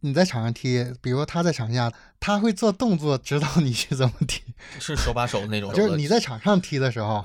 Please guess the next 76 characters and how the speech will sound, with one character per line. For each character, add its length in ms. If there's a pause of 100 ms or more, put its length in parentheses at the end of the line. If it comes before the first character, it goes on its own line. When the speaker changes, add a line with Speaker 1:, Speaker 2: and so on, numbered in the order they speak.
Speaker 1:
然 100
后 80
他 140
要 140
给 120
你 100
纠 200
错 260
的 120
时 60
候， 80
Speaker 2:
啊。 40
Speaker 1:
他 160
就 120
会 120
用 180
动 220
作 160
来 120
去 140
给 100
你 120
纠 180
错 180
啊， 100
特 120
别 80
有 100
意 160
思。 100
这 100
个 80
教 120
练 280
给 100
我 180
的 160
印 320
象 160
真 140
的 100
是 60
很 260
深， 320 (180)
觉 160
得 140
我 200
遇 180
到 140
了 120
一 100
个 80
好 180
教 160
练。 260
其 160
他 160
的 100
队 200
的 100
教 160
练 180
大 120
概 260
什 180
么 100
样、 360
什 140
么 80
水 240
平 140
或 100
者 120
是 120
什 100
么 380